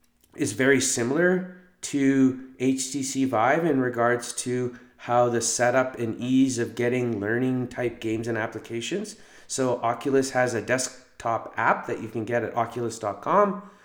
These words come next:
And they don't have a monthly subscription program like Viveport has. So you simply have to browse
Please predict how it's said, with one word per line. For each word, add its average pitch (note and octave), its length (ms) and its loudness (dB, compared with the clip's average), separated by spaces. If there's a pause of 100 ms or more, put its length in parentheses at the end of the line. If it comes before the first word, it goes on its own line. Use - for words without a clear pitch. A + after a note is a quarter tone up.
(260)
And B2+ 480 -2 (300)
they D#3+ 160 4
don't C4 220 6
have D3 520 2
a A#2+ 40 0
monthly C3 420 0
subscription D3 840 -4
program D3+ 640 2 (300)
like G#2+ 480 -4 (420)
Viveport A#2+ 720 -2
has. D#3+ 540 -2 (240)
So - 160 -6
you A2+ 160 -2
simply A#2+ 360 -4
have A2 340 -4
to A2 420 -2
browse A2+ 920 -2